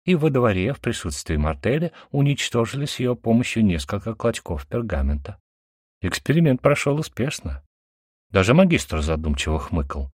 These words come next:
а у Руда с Бона глаза светились от восторга. «Только никому не рассказывайте», сбил я настроение парням,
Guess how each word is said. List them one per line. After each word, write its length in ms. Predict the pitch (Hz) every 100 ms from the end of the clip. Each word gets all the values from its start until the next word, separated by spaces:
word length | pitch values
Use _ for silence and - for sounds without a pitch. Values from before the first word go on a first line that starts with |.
| _ _ _
а 180 | - 90
у 160 | 80 73
Руда 400 | 78 123 156 82
с 100 | 71
Бона 400 | 67 69 67 67
глаза 420 | 78 85 101 135
светились 600 | - 95 87 95 80 -
от 140 | 71
восторга. 680 | 80 80 - 76 69 69 - _ _ _ _ _ _ -
«Только 260 | 156 143
никому 340 | 151 151 156 156
не 140 | 156
рассказывайте», 1080 | 151 151 - 147 117 82 76 73 - 69 65 _
сбил 380 | - - 98 80
я 100 | 76
настроение 640 | 78 - 87 80 76 73
парням, 520 | 73 80 78 73 71